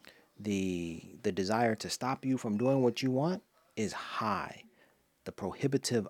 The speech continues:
odds against prohibit-, man. So the brother, it's clear that the brother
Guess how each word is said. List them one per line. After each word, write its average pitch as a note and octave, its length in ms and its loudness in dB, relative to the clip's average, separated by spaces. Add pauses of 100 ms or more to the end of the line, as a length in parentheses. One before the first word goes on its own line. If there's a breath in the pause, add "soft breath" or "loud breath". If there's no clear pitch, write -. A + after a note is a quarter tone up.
(120)
odds G#2+ 800 0
against G2 400 -4
prohibit-, G2+ 340 -6
man. B2+ 840 4 (400 soft breath)
So C3 140 2
the A#2 100 4
brother, F3+ 440 10
it's C#3 180 4
clear B3+ 400 6
that B2 160 8
the B2 80 4
brother C3+ 440 8